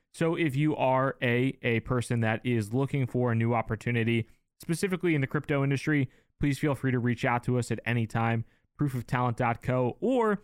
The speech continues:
if you are a company that is hiring right now and looking to add talent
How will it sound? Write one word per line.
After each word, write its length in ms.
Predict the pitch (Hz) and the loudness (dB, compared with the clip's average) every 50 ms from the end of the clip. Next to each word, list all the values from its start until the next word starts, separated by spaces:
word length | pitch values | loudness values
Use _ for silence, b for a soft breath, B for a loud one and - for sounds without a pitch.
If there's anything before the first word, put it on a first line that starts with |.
| _ _ _ | _ _ _
if 140 | - 127 - | -6 -2 0
you 100 | 170 175 | 2 2
are 100 | 160 156 | 2 2
a 60 | 147 | 0
company 400 | - - 143 143 131 143 131 127 | 0 0 0 0 0 0 0 2
that 140 | 117 117 110 | 2 2 2
is 120 | 107 - | 0 -2
hiring 600 | - - - 175 214 214 165 127 113 110 107 101 b b b b _ - | -4 -2 -2 0 2 2 2 2 2 0 -2 -4 b b b b _ -2
right 240 | 139 139 139 131 | 0 0 0 0
now 240 | 131 123 120 127 123 | 0 2 2 2 2
and 140 | 120 120 120 | 2 0 0
looking 240 | 135 135 - 131 131 | 0 0 -2 -2 -2
to 100 | - 120 | -2 0
add 220 | 120 123 127 120 | 0 0 0 -2
talent 460 | - - - 131 135 131 127 123 - | -4 -2 0 0 2 2 0 -2 -4